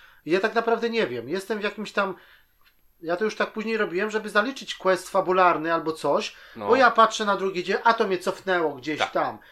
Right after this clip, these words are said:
Speaker 2: tak.
Speaker 1: Filmik znowu, jakaś
Speaker 2: Tak.
Speaker 1: walka.
Speaker 2: Też tak
Speaker 1: Ten
Speaker 2: miałem, też
Speaker 1: checkpoint
Speaker 2: tak.
Speaker 1: w ogóle gdzieś nie wiadomo
Speaker 2: No,
Speaker 1: gdzie,
Speaker 2: no, no,
Speaker 1: nie?
Speaker 2: no,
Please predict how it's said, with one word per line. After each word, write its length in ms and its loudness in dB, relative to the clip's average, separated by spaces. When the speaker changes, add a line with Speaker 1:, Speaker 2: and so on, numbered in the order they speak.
Speaker 2:
tak. 80 -4
Speaker 1:
Filmik 480 -2
znowu, 440 2
jakaś 260 4
Speaker 2:
Tak. 160 6
Speaker 1:
walka. 600 6
Speaker 2:
Też 160 -4
tak 160 0
Speaker 1:
Ten 120 6
Speaker 2:
miałem, 120 6
też 120 2
Speaker 1:
checkpoint 240 0
Speaker 2:
tak. 80 2
Speaker 1:
w 40 4
ogóle 300 0
gdzieś 240 -6
nie 100 -4
wiadomo 300 2
Speaker 2:
No, 80 4
Speaker 1:
gdzie, 200 4
Speaker 2:
no, 60 4
no, 80 -4
Speaker 1:
nie? 140 -6
Speaker 2:
no, 120 -10